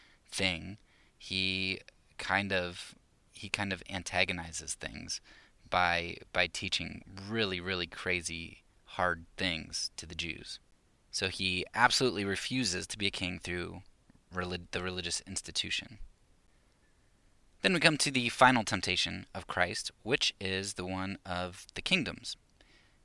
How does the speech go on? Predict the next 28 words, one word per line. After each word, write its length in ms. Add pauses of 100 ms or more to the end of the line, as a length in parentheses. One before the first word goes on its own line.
(200)
And 360
Satan 320
offers 520
the 120
kingdoms 440
of 200
the 80
world, 500 (600)
uh, 280
to 180
Jesus, 520
which 180
is 320 (300)
pretty 200
obviously 600
national 640 (140)
political 380
power. 480 (520)
And 440
another 260
side 280
note, 320
which 220
is 80
interesting, 560 (500)
for 240
Satan 340
to 240